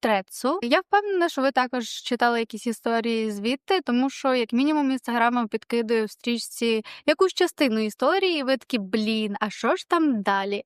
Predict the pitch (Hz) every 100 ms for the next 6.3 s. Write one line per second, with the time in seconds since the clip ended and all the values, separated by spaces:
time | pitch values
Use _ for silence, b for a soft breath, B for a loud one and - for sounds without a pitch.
0 | B B B B - 262 370 403 370 359
1 | 359 - 233 240 233 240 330 339 285 262
2 | 240 254 - 285 294 294 285 - 277 -
3 | 202 196 - 208 208 349 427 - - 294
4 | 277 - - - 277 330 - 247 262 294
5 | - 247 262 262 - 254 208 202 214 220
6 | 214 190 180